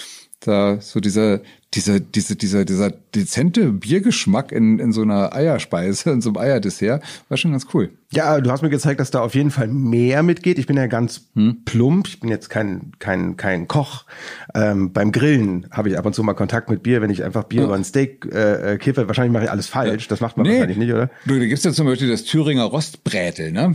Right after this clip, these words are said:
Speaker 2: Ja.
Speaker 1: Das, äh, sind ja Schweinenackensteaks und die werden eingelegt, äh, in Bier mit Zwiebeln und Senf. Und die liegen dann einen Tag, werden einigermaßen zart oder auf alle Fälle lecker. Und dann kannst du, kannst du diese, äh, die, diese Steaks ja auf dem,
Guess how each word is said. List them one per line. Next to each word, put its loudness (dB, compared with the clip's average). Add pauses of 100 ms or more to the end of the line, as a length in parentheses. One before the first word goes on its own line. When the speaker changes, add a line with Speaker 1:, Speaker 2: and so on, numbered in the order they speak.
Speaker 2:
Ja. -8
Speaker 1:
Das, -6
äh, 0
sind 0
ja 0
Schweinenackensteaks -2
und -2
die 0
werden -2
eingelegt, -2
äh, 0
in 2
Bier 0 (260)
mit -2
Zwiebeln 0
und 2
Senf. -4 (340)
Und 0
die 2
liegen 0
dann 2
einen 2
Tag, -4
werden 0
einigermaßen 0
zart 0
oder 2
auf -4
alle -2
Fälle -2
lecker. 0
Und 0
dann 0
kannst -4
du, 0 (420)
kannst -4
du 0
diese, 2 (560)
äh, 0
die, -2
diese -2
Steaks -4
ja 0
auf -2
dem, 2